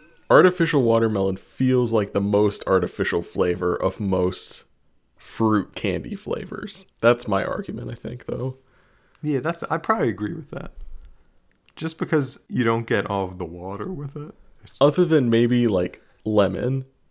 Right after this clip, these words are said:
Speaker 1: because you can actually, like, tolerate the lemon flavor where you couldn't eat a lemon. <laughs>
Speaker 2: Yeah. True. Yeah, that's, that's another one. I just think with all watermelon,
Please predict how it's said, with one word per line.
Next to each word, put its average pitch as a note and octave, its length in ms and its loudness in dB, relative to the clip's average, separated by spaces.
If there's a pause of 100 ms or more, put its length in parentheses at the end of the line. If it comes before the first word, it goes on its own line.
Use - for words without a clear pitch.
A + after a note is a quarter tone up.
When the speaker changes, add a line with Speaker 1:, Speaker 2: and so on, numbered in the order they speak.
(640)
Speaker 1:
because A#2 280 0
you A2+ 80 2
can A2 120 2
actually, G2 280 0
like, F#2 240 0
tolerate F#2+ 640 4
the G2 80 2
lemon F#2 340 2
flavor F2 680 -2 (360)
where G#2+ 180 0
you G2+ 160 0
couldn't G#2+ 440 0
eat G2+ 160 0
a F#2+ 60 4
lemon. F2 460 0
<laughs> - 60 -8 (720)
Speaker 2:
Yeah. F#3 160 4 (2000)
True. G#2+ 480 -8 (120)
Yeah, F2+ 360 -4 (120)
that's, B2 320 -4
that's A2 280 -8
another F#2+ 340 -6
one. F#2+ 320 -14 (1300)
I C#3+ 80 -4
just F#3 200 -2
think B3 220 -4
with A3 160 0
all B2+ 300 0
watermelon, B2 960 -4